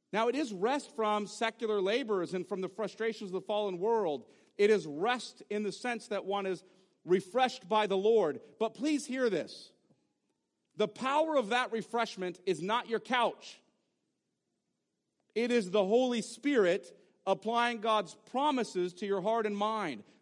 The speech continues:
That's the power of the refreshment of Sabbath rest. The point of Sabbath worship is not to burden you,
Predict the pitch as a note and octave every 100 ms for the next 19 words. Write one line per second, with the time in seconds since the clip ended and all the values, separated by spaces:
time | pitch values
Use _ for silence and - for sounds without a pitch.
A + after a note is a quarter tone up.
0 | _ A#2 B3 D4 - A#3+ G#3 A3 G#3+ G#3
1 | F3 D#3+ D#3+ - F#3+ F3+ - D3 - C3+
2 | B2 G2+ - C3+ A#2 G#2 A2+ - _ _
3 | _ _ _ _ _ _ _ _ _ _
4 | _ _ _ _ _ _ _ _ _ _
5 | _ _ _ _ - F3 A#3 D4 C4 F3
6 | - - - A#3+ A3+ D3 G#3+ A#3 G#3+ F#3+
7 | E3 G3+ G3 - G#3+ D#3 - B3 C#4+ G#3+
8 | C#3+ C3 E3 G3+